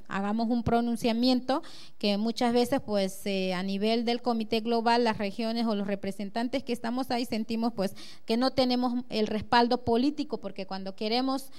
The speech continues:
pronunciamientos, pues, dos o tres organizaciones se manifiestan, y esto no es bueno para nosotros, pues no, no es la mayoría, es una minoría que está opinando, y sería bueno,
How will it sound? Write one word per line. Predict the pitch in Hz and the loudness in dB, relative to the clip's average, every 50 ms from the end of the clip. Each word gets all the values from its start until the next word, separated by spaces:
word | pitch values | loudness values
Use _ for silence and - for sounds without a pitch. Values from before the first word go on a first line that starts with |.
| - - - - | -12 -12 -10 -4
pronunciamientos, | - 247 254 240 233 226 214 - - 226 214 233 254 277 285 277 277 - - 269 262 247 | 0 2 2 2 2 0 -4 -4 -6 -6 -4 -2 0 0 0 0 -2 -2 -2 -2 -2 -2
pues, | - 202 202 196 - - - - - | -2 -2 -2 -2 -4 -8 -12 -10 -4
dos | 202 233 247 254 | 0 2 2 2
o | 262 247 240 | 2 0 -2
tres | - - 247 262 269 | -2 0 0 2 2
organizaciones | 269 233 220 214 208 208 202 196 - 202 196 - 226 226 226 220 | 2 0 0 -2 -2 -4 -4 -4 -4 -4 -4 -4 -4 -4 -4 -4
se | - 220 | -6 -6
manifiestan, | 202 196 185 185 196 196 - - 285 294 226 - - - 170 180 - - - - - - | -6 -6 -6 -6 -6 -8 -6 -4 -2 -2 -2 -2 -4 -8 -10 -10 -10 -12 -12 -12 -10 -6
y | 220 220 | -4 -4
esto | 220 220 220 233 226 | -4 -4 -4 -6 -4
no | 226 226 220 226 233 | -4 -4 -2 -2 -2
es | 240 240 240 | -2 -2 0
bueno | 247 233 254 277 269 247 233 254 269 - - - - - - - | 2 4 4 4 4 2 0 -2 -4 -8 -12 -12 -12 -10 -4 -2
para | 226 220 220 208 202 | 0 0 0 0 -2
nosotros, | 196 202 202 - 247 247 247 - 233 240 262 262 - - - - - - - - | -4 -6 -4 -4 -4 -4 -2 -2 -4 -4 -4 -4 -8 -12 -12 -12 -12 -12 -8 -2
pues | 220 214 214 208 | 0 0 2 2
no, | 214 220 226 226 226 220 | 0 0 2 0 0 0
no | 214 220 220 220 226 226 226 | 0 -2 -2 -2 0 0 0
es | 226 233 240 247 247 - | 0 2 0 0 -2 -2
la | 226 214 208 | -4 -4 -4
mayoría, | 208 208 196 196 202 202 226 294 302 254 202 185 180 196 | -4 -4 -4 -4 -2 -2 0 0 0 0 0 0 -2 -2
es | 202 - | -4 -6
una | 226 226 220 214 220 | -6 -6 -6 -4 -4
minoría | 214 208 208 208 214 226 269 269 254 | -2 -2 -2 -2 -2 0 0 0 0
que | 247 - | 0 -2
está | 220 214 - 220 214 | -4 -4 -2 -2 -4
opinando, | 214 214 214 208 214 214 208 196 175 170 | -2 -2 -4 -2 0 0 -2 -2 -4 -6
y | 180 | -6
sería | 185 - 190 185 202 208 208 214 | -6 -6 -8 -6 -4 -2 -2 -2
bueno, | 220 247 254 247 240 233 254 | 0 0 -2 -2 -2 -4 -6